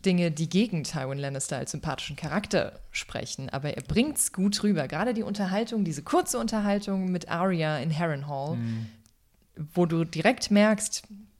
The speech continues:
Speaker 1: der weiß genau, dass sie nicht die ist, die sie vorgibt,
Speaker 2: Ja.
Speaker 1: aber er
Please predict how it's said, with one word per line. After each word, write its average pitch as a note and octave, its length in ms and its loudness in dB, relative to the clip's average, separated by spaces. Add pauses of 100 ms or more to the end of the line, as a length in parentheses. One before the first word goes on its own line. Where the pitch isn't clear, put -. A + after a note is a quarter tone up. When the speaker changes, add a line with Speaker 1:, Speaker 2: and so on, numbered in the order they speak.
(380)
Speaker 1:
der E3 280 2
weiß D#3 360 0
genau, F3 400 0
dass F3+ 280 -2
sie D#3+ 100 -4
nicht E3 500 0
die F3+ 160 0
ist, - 220 -6
die D3+ 60 -6
sie C3+ 100 -8
vorgibt, D#3 480 -2
Speaker 2:
Ja. D3+ 60 0
Speaker 1:
aber D#3 180 -2
er D#3+ 140 -4